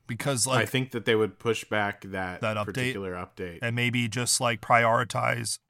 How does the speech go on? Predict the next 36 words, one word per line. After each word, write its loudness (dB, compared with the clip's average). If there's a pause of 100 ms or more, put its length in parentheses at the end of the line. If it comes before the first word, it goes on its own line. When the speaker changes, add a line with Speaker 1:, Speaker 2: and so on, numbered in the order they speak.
(120)
Speaker 1:
I'm -4
sorry, 0 (600)
prioritize 6
those -2 (200)
voice 0
lines 2
over 0 (460)
other 0
ones 0 (340)
and -4
then -2
push -4
the -4
update 2
Speaker 2:
Yeah. 6
Speaker 1:
out 2 (340)
while 0 (220)
Speaker 2:
I -2
think -2
they 4
would 0
either -2
switch -4
out 2
the -6
character -2
and -4
use -8
someone -4
else -6
to -4
have -2
the -10
same -8 (100)
plot -6
device, -6